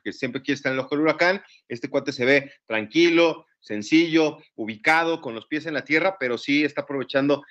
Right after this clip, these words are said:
el momento que le está dando el, el fútbol y ojalá que, pues, le permita pronto, ¿no? Dejar el, la Liga M X y, y em-, aventurarse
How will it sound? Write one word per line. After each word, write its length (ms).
el 120
momento 360
que 100
le 60
está 220
dando 360
el, 220
el 120
fútbol 500
y 100
ojalá 320
que, 400
pues, 140
le 80
permita 680
pronto, 380
¿no? 200
Dejar 300
el, 380
la 100
Liga 220
M 160
X 320
y, 400
y 20
em-, 140
aventurarse 680